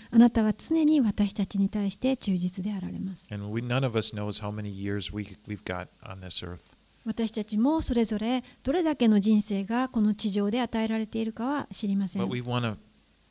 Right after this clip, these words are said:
Speaker 2: we want to be faithful to you.
Speaker 1: でも私たちはあなたにあって忠実に生きていきたいと願っています。
Speaker 2: And, and just, we wanna thank you, God, for your
Speaker 1: 私たちは
Speaker 2: con-, that, that we have this privilege of being your children.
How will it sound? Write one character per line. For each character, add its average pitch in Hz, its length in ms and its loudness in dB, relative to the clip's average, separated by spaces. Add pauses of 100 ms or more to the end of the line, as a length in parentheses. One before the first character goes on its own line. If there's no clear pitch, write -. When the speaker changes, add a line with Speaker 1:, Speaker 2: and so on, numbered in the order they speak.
(920)
Speaker 2:
we 117 140 2
want 123 360 2
to - 120 -4
be 113 120 -4
faithful 104 520 -6
to - 140 -10
you. 87 380 -12 (220)
Speaker 1:
で 277 80 4
も 254 140 6
私 285 280 -4
た 330 140 -6
ち - 140 -10
は 208 220 -2
あ 220 40 6
な 226 140 6
た 226 120 0
に 220 260 4
あ 214 80 -2
っ 208 40 -4
て 254 220 -2
忠 220 200 -2
実 220 300 -2
に 262 240 4
生 208 100 -4
き - 100 -16
て 202 120 -8
い 180 80 -8
き - 80 -20
た 202 100 -10
い 196 120 -8
と 247 240 -8 (100)
願 180 180 -4
っ - 40 -8
て - 120 -18
い 190 80 -10
ま 202 140 -10
す。 - 140 -20 (580)
Speaker 2:
And, 98 160 -10 (320)
and 98 220 -8
just, 101 300 -8 (140)
we 104 80 -10
wanna 95 260 -10
thank 104 480 -12
you, 95 140 -14
God, 85 240 -14 (400)
for 98 100 -4
your - 120 -6
Speaker 1:
私 - 0 -
た 95 40 -4
ち - 180 -8
は 196 80 -4 (100)
Speaker 2:
con-, 98 180 -12 (300)
that, 104 240 -10
that 101 160 -10
we 101 140 -10
have 98 180 -12
this 101 200 -8
privilege 95 520 -4
of 80 120 -16
being 92 220 -12
your 95 180 -10
children. 82 360 -12